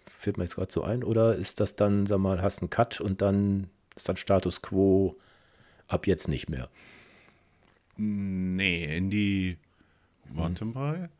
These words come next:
Speaker 2: Also bei mir ist es so, dass jetzt, nachdem ich aufgehört habe, erstmal keiner in meine Rentenversicherung zahlt. Das heißt, das,
Speaker 1: Okay.
Speaker 2: das,
Speaker 1: Mhm.
Speaker 2: da-, das ist für die,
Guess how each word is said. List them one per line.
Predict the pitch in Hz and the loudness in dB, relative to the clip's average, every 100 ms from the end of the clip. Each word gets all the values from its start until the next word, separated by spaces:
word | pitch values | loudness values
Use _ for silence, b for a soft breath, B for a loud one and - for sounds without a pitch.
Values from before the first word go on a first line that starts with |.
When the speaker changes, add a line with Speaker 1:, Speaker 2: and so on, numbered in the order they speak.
| b b | b b
Speaker 2:
Also | - 101 95 | 0 0 2
bei | 98 | 2
mir | 101 131 170 | 4 4 2
ist | 156 | 2
es | 156 - | 2 2
so, | 117 131 139 139 - | 0 0 2 0 0
dass | - 110 110 - - - - _ _ - | 0 2 2 0 -2 -2 -8 _ _ 0
jetzt, | 95 123 - 110 | 2 2 0 -4
nachdem | 98 104 120 | -4 -2 -2
ich | - | 0
aufgehört | 120 - 110 107 113 123 - | -2 0 2 4 4 2 0
habe, | 117 113 107 | -2 -2 -2
erstmal | 98 110 110 | -2 0 -2
keiner | - 110 110 104 98 | -2 0 0 0 0
in | 98 | -2
meine | 95 87 | -2 -2
Rentenversicherung | 82 73 80 73 78 73 | -4 -6 -10 -10 -10 -10
zahlt. | - 65 65 - _ - _ _ _ B B B B | -10 -14 -14 -18 _ -20 _ _ _ B B B B
Das | - - | 0 2
heißt, | 101 120 - | 4 4 4
das, | - | 2
Speaker 1:
Okay. | - 65 - | 0 -6 -2
Speaker 2:
das, | 95 110 | 0 2
Speaker 1:
Mhm. | - - _ - | 0 -8 _ -12
Speaker 2:
da-, | - 98 - | -6 -6 -2
das | 98 - | -4 -2
ist | - 143 - | 0 0 0
für | - | -2
die, | 98 98 | -2 -4